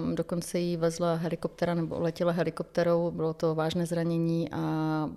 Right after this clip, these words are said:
poslali nám ze záchranky fotku, jak ho opravdu tulí si k sobě, protože tam byla sama bez rodičů a měla ho v té helikoptéře a byla fakt ráda, byla trošku jako samozřejmě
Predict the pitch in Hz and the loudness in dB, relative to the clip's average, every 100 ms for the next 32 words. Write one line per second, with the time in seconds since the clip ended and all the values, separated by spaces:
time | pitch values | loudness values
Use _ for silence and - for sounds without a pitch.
0 | - - - 175 165 160 160 160 156 151 | -10 -8 -4 0 2 2 2 0 -2 -2
1 | 147 170 170 160 - - - 156 147 156 | -2 -4 -4 -6 -8 -14 -4 -2 0 -2
2 | 156 175 160 156 - 170 156 151 - - | -2 -2 -2 -4 -4 -2 0 -2 -6 -6
3 | - 156 151 - - - 156 156 156 - | -4 0 0 -2 -8 -4 -2 0 -2 0
4 | 160 156 151 160 151 156 - 156 160 - | 0 0 -2 -2 -4 -8 -6 -6 -6 -10
5 | - - - 160 160 160 170 160 170 170 | -14 -12 -8 -2 2 2 0 -2 -2 0
6 | 160 165 - 165 160 160 143 151 - 170 | -2 -4 -2 0 2 0 0 -2 -6 -4
7 | 165 160 170 160 156 151 165 160 165 156 | -2 0 -2 0 0 2 0 0 -2 -2
8 | 165 - 160 - 165 165 170 160 165 160 | -6 -6 -6 0 -2 0 -2 -2 -2 -2